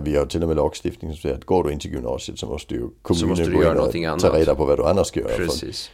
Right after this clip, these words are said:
Speaker 1: för
Speaker 2: Så
Speaker 1: vi,
Speaker 2: något
Speaker 1: vi har,
Speaker 2: ska man
Speaker 1: vi
Speaker 2: göra.
Speaker 1: har någon aktivitets-, eh,
Speaker 2: Ja.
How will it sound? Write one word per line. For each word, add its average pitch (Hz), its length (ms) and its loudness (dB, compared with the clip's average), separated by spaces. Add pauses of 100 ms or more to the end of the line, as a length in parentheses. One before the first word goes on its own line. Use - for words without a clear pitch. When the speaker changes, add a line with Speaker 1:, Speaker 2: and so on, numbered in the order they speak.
Speaker 1:
för - 140 -8
Speaker 2:
Så 80 120 -4
Speaker 1:
vi, 92 80 -2
Speaker 2:
något 120 100 8
Speaker 1:
vi - 40 8
har, 85 60 4
Speaker 2:
ska - 180 0
man 80 120 0
Speaker 1:
vi 78 60 0
Speaker 2:
göra. 67 80 0
Speaker 1:
har 80 180 2
någon 82 200 0
aktivitets-, - 920 -2
eh, 67 220 -4
Speaker 2:
Ja. - 180 -2